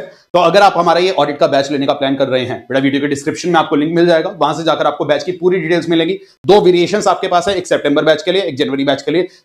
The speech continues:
जो भी आपको ठीक लगे आप ऑप्ट कर सकते हैं। और आपके लिए आ रहा है ऑडिट का बेटा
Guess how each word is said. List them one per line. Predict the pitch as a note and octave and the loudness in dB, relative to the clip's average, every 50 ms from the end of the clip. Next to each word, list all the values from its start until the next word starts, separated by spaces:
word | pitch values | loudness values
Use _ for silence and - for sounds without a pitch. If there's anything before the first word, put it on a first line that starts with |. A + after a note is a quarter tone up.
| _ - | _ 0
जो | F3+ G3 | 2 2
भी | G3 B3 A3+ | 4 4 4
आपको | G3+ F#3+ - G3+ | 2 4 2 -2
ठीक | - F3 F3+ F#3 | -2 0 0 0
लगे | F3+ E3+ | 2 2
आप | F3+ E3+ - - | 2 0 2 0
ऑप्ट | D3+ D3+ - - | -2 -2 0 -4
कर | C#3 - | -6 -6
सकते | - C#3 - - - | -6 -12 -8 -4 -4
हैं। | - G3 - - _ _ - | -4 -4 -6 -10 _ _ -2
और | F3+ - - - | -2 -2 2 4
आपके | A3 A3+ A#3 A#3 - G#3+ | 4 4 4 4 0 0
लिए | G#3 G3+ | 0 2
आ | F#3 F3+ | 2 2
रहा | F#3+ G#3 | 2 2
है | G#3+ G3 - - _ _ | 0 -2 -6 -12 _ _
ऑडिट | D#3 E3 E3+ E3 | 2 2 2 2
का | - G3 | 0 -2
बेटा | F3+ F#3 F#3 | 0 2 0